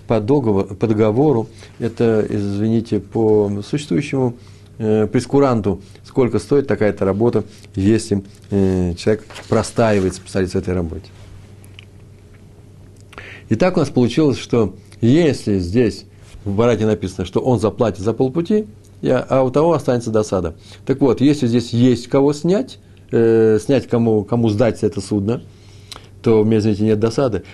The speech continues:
А если здесь нет никого, то какая досада? Он какие полпути за все платит? Значит, наша барайта рассказывает мне об этом случае.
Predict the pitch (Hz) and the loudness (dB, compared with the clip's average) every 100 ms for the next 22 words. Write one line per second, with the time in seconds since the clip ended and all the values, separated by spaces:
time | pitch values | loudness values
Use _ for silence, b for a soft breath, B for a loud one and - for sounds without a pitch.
0 | B 120 113 120 117 117 107 123 127 151 | B 0 2 0 2 2 2 0 2 2
1 | 175 - B - 92 92 110 101 120 120 | 0 -4 B -8 -8 -8 -8 -6 -2 0
2 | 113 113 98 87 87 85 92 113 110 104 | 0 -2 -2 -2 -4 -4 -2 0 0 -2
3 | 113 92 87 - 185 180 113 - - - | -2 -2 -2 -2 -2 -4 -6 -10 -20 -20
4 | - - 104 98 117 113 101 90 87 80 | -18 -4 -2 2 0 0 0 0 0 -2
5 | 165 214 B B 101 85 - 120 127 - | -4 -4 B B -8 -4 -2 -2 -4 -4
6 | 87 85 98 92 92 98 - - | -4 -2 -4 -4 -8 -12 -14 -18